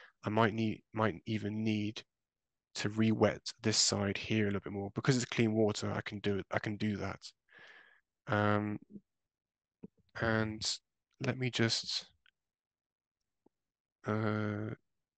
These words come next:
do one thing before we start that. But get ready with the blue, and we need to make sure that we have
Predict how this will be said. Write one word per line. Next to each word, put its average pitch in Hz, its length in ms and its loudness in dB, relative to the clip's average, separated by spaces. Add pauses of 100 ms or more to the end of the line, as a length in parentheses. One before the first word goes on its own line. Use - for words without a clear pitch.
do 113 180 2
one 107 280 4
thing 104 340 -4
before 104 320 -2
we 104 80 0
start - 440 0
that. - 200 -8 (1900)
But 110 180 8 (280)
get 139 140 8
ready 131 220 10
with 117 140 8
the - 60 -8
blue, 110 320 6 (920)
and 113 120 2
we 113 80 4
need 113 220 0
to 113 260 2 (340)
make 127 160 -2
sure 110 380 2 (680)
that 104 200 2
we 110 80 2
have 110 380 2